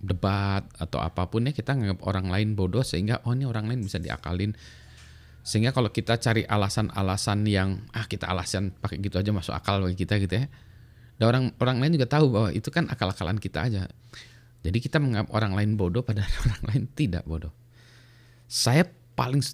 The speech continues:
sebel kalau ada hal-hal yang patronizing gitu, yang orang menganggap orang lain bodoh. Karena kalau saya menganggap orang lain itu cerdas, <laughs> setidaknya setara lah, dan seringkali lebih cerdas dari saya. Jadi saya tidak akan mencari alas-alan-, alasan-alasan yang,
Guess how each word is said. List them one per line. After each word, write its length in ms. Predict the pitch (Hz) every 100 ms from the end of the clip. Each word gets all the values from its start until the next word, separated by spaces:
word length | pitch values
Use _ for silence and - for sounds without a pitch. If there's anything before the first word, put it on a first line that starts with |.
| -
sebel 480 | - - 113 127 156
kalau 240 | 110 117 107
ada 400 | 110 107 110 135
hal-hal 560 | 117 104 101 127 127 123
yang 160 | 104 104
patronizing 720 | 110 104 104 98 104 101 110
gitu, 180 | 104 - - -
yang 160 | 92 -
orang 320 | 90 98 120
menganggap 400 | 107 101 90 87
orang 160 | 90 90 90
lain 160 | 92
bodoh. 240 | 92 87 98 - - - - - - - -
Karena 160 | 120
kalau 160 | 170 151
saya 160 | 120 147
menganggap 320 | 170 117 -
orang 240 | 117 110
lain 160 | 123 139
itu 80 | 170
cerdas, 640 | 147 131 101 - - - - - - - - -
<laughs> 600 | 165 175 160 165 165 -
setidaknya 460 | 175 175 180 190 190
setara 320 | 180 170 175
lah, 240 | 170 107 - -
dan 240 | 107 113
seringkali 400 | 113 113 107 139
lebih 160 | 208 135
cerdas 320 | 127 - 110 -
dari 240 | 104 95
saya. 400 | 101 87 95 87
Jadi 180 | 85 104
saya 220 | 117 95
tidak 320 | - - 92 -
akan 240 | - 135 98
mencari 240 | 92 90
alas-alan-, 720 | 87 87 - 98 82 82 80
alasan-alasan 800 | - 82 - 78 - 87 90 123
yang, 320 | 120 92 95